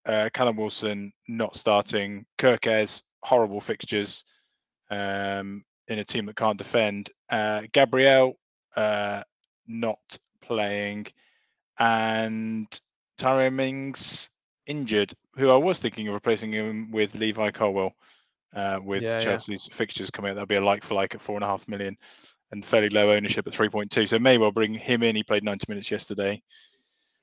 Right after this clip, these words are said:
Speaker 1: against a good Liverpool team. So yeah, I'm looking, you know,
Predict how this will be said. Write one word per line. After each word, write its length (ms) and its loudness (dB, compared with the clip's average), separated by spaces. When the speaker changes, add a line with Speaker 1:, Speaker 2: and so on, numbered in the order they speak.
Speaker 1:
against 260 2
a 20 -8
good 120 6
Liverpool 280 6
team. 400 6
So 220 12
yeah, 300 8
I'm 100 4
looking, 240 -2
you 120 -4
know, 120 -6